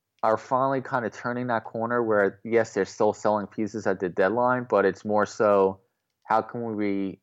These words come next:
trade these guys for pieces that are gonna help us next year, um, and get the ball rolling for playoff contention? Because they're not gonna be doing it. If we're selling at the deadline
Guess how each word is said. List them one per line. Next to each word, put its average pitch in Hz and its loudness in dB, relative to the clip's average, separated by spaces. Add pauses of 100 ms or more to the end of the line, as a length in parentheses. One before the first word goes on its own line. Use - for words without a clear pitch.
trade 110 0
these 107 -2
guys 104 2
for 101 -8
pieces 104 -8
that 104 2
are 98 2
gonna 98 -4
help 98 -2
us 90 -2
next - -6
year, 90 0 (520)
um, 92 -4
and 104 -2
get 104 2
the 92 0 (760)
ball 104 4
rolling 92 2
for - -14
playoff 95 0
contention? 90 -8
Because 92 0 (800)
they're 113 2
not 123 0
gonna 110 -2
be 107 0
doing 101 -4
it. 98 -8
If 120 -6
we're 160 0 (100)
selling 151 0
at 147 -4
the 110 0
deadline 120 0